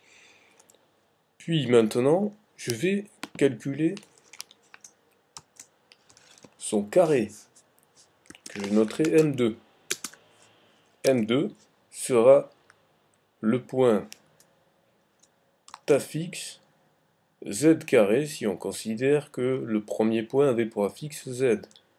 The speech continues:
GeoGebra identifie l'affixe avec le point. M carré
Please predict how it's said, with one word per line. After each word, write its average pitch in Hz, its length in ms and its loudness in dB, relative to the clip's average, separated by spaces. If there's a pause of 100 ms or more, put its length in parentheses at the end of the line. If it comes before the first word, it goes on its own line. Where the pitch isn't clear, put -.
(540)
GeoGebra 104 760 -2 (400)
identifie 113 680 -4
l'affixe 104 520 -4
avec 135 260 -4
le 120 120 -6
point. - 280 -4 (1900)
M 120 240 0
carré 110 480 0